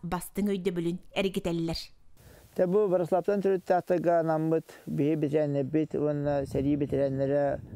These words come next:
Speaker 2: күл битиреннере намбыт истиэлле болар. Манна мин эбэм Степанова Татьяна Григорьевна бар, кини буаны Бэрээе алаатан төрүттэ. Онтон эһэм Степанов Симин Харлан Пейс буаны Томпо саалыттан төрүттэ.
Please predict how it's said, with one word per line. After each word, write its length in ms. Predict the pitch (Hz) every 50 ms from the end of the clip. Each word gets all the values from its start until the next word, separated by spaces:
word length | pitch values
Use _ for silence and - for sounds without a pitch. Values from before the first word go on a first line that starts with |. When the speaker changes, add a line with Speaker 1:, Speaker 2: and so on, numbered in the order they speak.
| - -
Speaker 2:
күл 140 | - 147 147
битиреннере 540 | 143 143 143 - 156 156 156 151 151 156 156
намбыт 380 | 156 160 156 156 156 165 - - - - - -
истиэлле 440 | 151 - - 165 160 147 147 170 170
болар. 240 | 175 180 185 185 175 - - - - - - - - - - -
Манна 240 | - 165 175 180 185
мин 220 | 180 180 185 180 180
эбэм 460 | 180 - 180 175 175 165 151 - -
Степанова 580 | - - - 160 147 - 175 180 175 175 175 170
Татьяна 460 | 156 165 151 - 175 160 151 156 165
Григорьевна 640 | 160 175 175 180 170 185 190 190 190 185 185 185 180
бар, 180 | 190 190 185 - -
кини 340 | - 147 143 151 156 165 165
буаны 440 | 160 160 160 156 156 160 160 147 85
Бэрээе 460 | - 139 147 143 147 147 151 160 160
алаатан 320 | 170 160 156 - 170 160
төрүттэ. 480 | 151 180 170 170 160 - - 196 185 175 - - - - - - - - - - - - - - -
Онтон 600 | 156 160 151 156 - 175 180 175 170 160 139 113 85 - - 143 - - -
эһэм 680 | 170 143 135 151 175 190 180 170 156 151 - 135 147 -
Степанов 500 | - - 160 147 - 160 165 170 160 -
Симин 340 | - 160 160 170 175 165 - -
Харлан 360 | 165 165 165 160 165 160 151
Пейс 200 | - 165 160 151
буаны 460 | - 160 160 160 160 160 160 156 - - - 135 - - - - - - - - -
Томпо 340 | 143 139 131 - - 151
саалыттан 520 | 143 - 147 139 131 131 127 - - 131 127
төрүттэ. 440 | 135 131 123 113 - - - 98